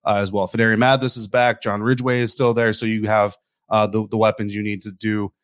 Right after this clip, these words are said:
uh, to make some, some big fronts if you're Jack Del Rio in that defense. Speaking of fronts, Jeff Bezos reportedly bowed out of considering buying the Commanders a couple days ago.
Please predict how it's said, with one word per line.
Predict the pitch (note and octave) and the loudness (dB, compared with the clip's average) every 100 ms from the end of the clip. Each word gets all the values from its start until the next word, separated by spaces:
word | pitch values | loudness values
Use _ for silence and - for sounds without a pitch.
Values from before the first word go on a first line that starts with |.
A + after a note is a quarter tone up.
| _ - | _ 0
uh, | G#2+ G#2+ | 2 2
to | A2+ | 2
make | A2 - | 0 -2
some, | A2+ G2+ | -6 -6
some | - A#2 | -4 -4
big | A2+ C#3+ A#2 | -2 -2 -2
fronts | - G2+ F#2 G2+ | -4 -8 -8 -10
if | - | -6
you're | G#2 | -6
Jack | F#2 A2 F#2 | 0 0 2
Del | G#2+ | -2
Rio | G2+ G2+ G2 | -2 -2 -4
in | F#2+ | -6
that | F#2 F#2 | -8 -10
defense. | F#2 G2+ F#2 | -12 -8 -2
Speaking | F3 G#3 | 0 2
of | D3+ | 2
fronts, | - G3 D#3 - - _ _ | 2 2 4 0 -6 _ _
Jeff | F3 D#3+ | 2 4
Bezos | - G3+ F#3+ D3 C3 | 4 4 4 2 0
reportedly | B2 C3+ B2 A#2+ A#2 G2 | -2 0 0 0 -2 0
bowed | B2+ B2+ B2+ | 2 4 2
out | B2 | 0
of | B2 | -2
considering | - G#2+ B2+ A#2+ A2 | -4 -4 -2 0 0
buying | A2+ A#2+ B2 | 2 0 -2
the | A2 | -6
Commanders | A#2 A#2 A2+ G2+ | -6 -6 -6 -4
a | |
couple | - C3+ | -2 -4
days | A#2 A#2+ B2+ | -2 -2 -2
ago. | B2 C#3 D#3 | -2 2 2